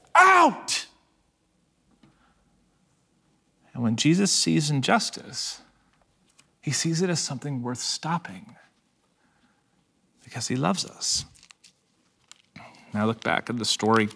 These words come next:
And it says, how he,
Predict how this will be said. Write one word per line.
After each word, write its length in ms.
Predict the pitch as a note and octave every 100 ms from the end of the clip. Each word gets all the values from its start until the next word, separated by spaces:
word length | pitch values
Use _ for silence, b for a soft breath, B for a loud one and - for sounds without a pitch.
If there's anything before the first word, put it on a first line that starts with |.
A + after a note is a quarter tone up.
| - - _ _ _ - - - - - _ - - - - - B B B B B B B B B B B B A#2+ B _ -
And 100 | A#2
it 60 |
says, 440 | A#2 C3+ B2 A2+ - B B B B -
how 80 | B2
he, 160 | A#2+